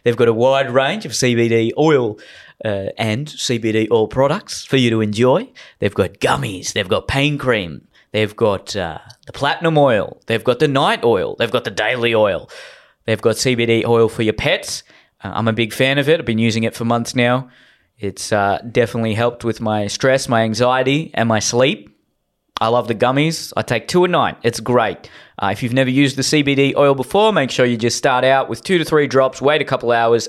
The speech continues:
see how you go. But go to crush organics dot com, use the code Neil for forty percent off. So that's crush organics dot com. Crush with a K, use the code Neil for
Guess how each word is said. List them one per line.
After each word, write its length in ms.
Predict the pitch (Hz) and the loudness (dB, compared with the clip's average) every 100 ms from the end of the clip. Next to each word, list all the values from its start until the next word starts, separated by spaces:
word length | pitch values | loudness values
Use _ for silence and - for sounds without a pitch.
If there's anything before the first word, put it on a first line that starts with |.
| - | -4
see 220 | - 175 | 0 2
how 120 | 139 | 4
you 180 | 127 113 | 2 0
go. 420 | 98 127 123 113 101 - - - _ | 0 2 4 2 -2 -10 -20 -20 _
But 260 | - 110 107 | -2 -2 2
go 140 | 113 | 0
to 60 | 110 | 0
crush 320 | - 147 - | 0 -2 0
organics 500 | 139 135 131 123 - | 0 2 0 -2 0
dot 280 | 120 113 - | 0 0 0
com, 420 | 127 120 120 135 _ _ _ _ - - _ | 0 0 0 -4 _ _ _ _ -20 -20 _
use 180 | 107 98 | -8 -8
the 60 | |
code 240 | 104 110 104 | -2 0 0
Neil 340 | 113 120 151 - | 2 2 0 -6
for 140 | - | -12
forty 260 | 104 131 127 | -4 0 0
percent 320 | 120 123 131 | 0 -2 0
off. 380 | 131 175 - - _ _ _ _ _ _ _ _ _ - | 2 0 -4 -16 _ _ _ _ _ _ _ _ _ -6
So 120 | 98 | -4
that's 120 | 92 | -4
crush 360 | - 131 123 - | 0 0 0 -2
organics 420 | 123 123 123 113 | 0 2 0 0
dot 160 | 120 | 0
com. 220 | - 123 170 | 2 -2 0
Crush 320 | 156 151 - | -2 -2 -2
with 80 | 156 | -6
a 40 | |
K, 240 | - 160 | -2 0
use 260 | 151 147 147 | 0 0 -2
the 60 | 151 | -2
code 240 | 151 147 | 0 0
Neil 220 | 135 139 | 2 0
for 440 | 135 131 135 135 | 0 2 4 4